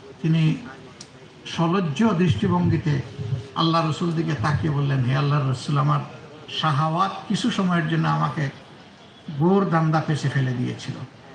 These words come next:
কিন্তু আমি আলহামদুলিল্লাহ ওই স্টেজ অতিক্রম করে ফেলেছি।" বললাম, "কি করেছ?" বলে, "আমি নিয়ত করেছি যেই বাগান বাড়িতে আপনি আমাকে বিয়ে দিয়েছেন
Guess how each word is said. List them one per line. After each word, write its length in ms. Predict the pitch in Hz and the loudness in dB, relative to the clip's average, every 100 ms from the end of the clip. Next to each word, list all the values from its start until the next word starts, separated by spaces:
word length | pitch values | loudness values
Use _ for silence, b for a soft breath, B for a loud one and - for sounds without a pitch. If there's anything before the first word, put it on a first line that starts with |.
| - - - | -20 -20 -6
কিন্তু 200 | 175 156 | -2 0
আমি 200 | 185 202 | 2 4
আলহামদুলিল্লাহ 760 | 233 214 160 190 170 160 147 156 | 2 2 2 2 4 4 4 4
ওই 180 | 175 170 | 4 2
স্টেজ 360 | - 175 170 | 0 2 2
অতিক্রম 400 | 165 190 170 170 | 2 0 0 0
করে 180 | - 131 | 2 2
ফেলেছি।" 400 | 117 117 120 - - - - - - - - - - - | 2 -2 -6 -14 -18 -20 -20 -20 -20 -20 -20 -20 -20 -2
বললাম, 200 | 156 170 | 2 2
"কি 180 | 190 254 | 4 2
করেছ?" 340 | 254 175 127 - - - - - - - - - - - - 156 | 2 0 0 -4 -14 -16 -20 -20 -20 -20 -18 -18 -18 -18 -8 -4
বলে, 120 | 156 156 | -4 -2
"আমি 220 | 165 175 | -2 0
নিয়ত 280 | 185 180 202 - | 0 0 -2 -2
করেছি 340 | 208 202 - - - - - - - - - - - - - | -2 -2 -4 -6 -8 -14 -18 -18 -20 -20 -20 -20 -20 -20 -6
যেই 160 | 165 170 | 2 4
বাগান 360 | 180 175 185 190 | 4 2 2 2
বাড়িতে 340 | 208 214 202 | 2 0 0
আপনি 240 | 196 202 190 | 0 4 4
আমাকে 280 | 233 214 240 | 4 0 0
বিয়ে 360 | 170 151 175 202 | 2 4 4 4
দিয়েছেন 460 | 226 233 233 254 | 2 0 2 0